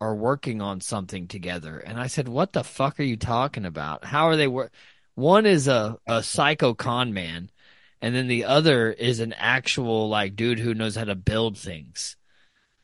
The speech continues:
So what could they possibly be working on? I do know that my,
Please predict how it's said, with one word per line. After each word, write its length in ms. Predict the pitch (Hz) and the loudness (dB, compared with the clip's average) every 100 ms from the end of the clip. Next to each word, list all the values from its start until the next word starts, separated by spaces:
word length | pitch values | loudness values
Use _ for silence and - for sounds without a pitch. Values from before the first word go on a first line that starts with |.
| _ - | _ -10
So 300 | - 117 110 | 0 2 2
what 240 | 113 147 | 0 0
could 140 | - | 2
they 160 | 151 123 | 2 0
possibly 480 | - 131 127 127 120 | 0 0 0 -4 -8
be 60 | |
working 400 | 107 107 117 110 | -6 -4 -4 -6
on? 220 | 95 90 92 _ - _ _ - | -10 -12 -14 _ -20 _ _ 2
I 120 | 123 | 2
do 260 | 131 180 | 8 10
know 200 | 214 196 | 12 10
that 200 | 160 147 | 10 8
my, 300 | 123 123 120 | 6 2 2